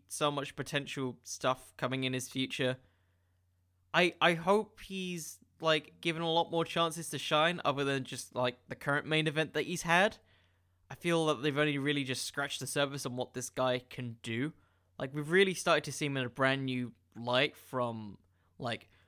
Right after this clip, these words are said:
when he started in A E W to where he is now. He's really started to show character.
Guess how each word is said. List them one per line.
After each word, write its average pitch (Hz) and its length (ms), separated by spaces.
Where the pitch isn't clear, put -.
when 127 160
he 110 80
started 160 840
in 160 140
A 160 120
E 156 160
W 147 360
to 139 120
where 113 200
he 110 260
is - 180
now. 151 440
He's - 200
really 190 340
started 160 460
to 135 180
show 143 580
character. - 720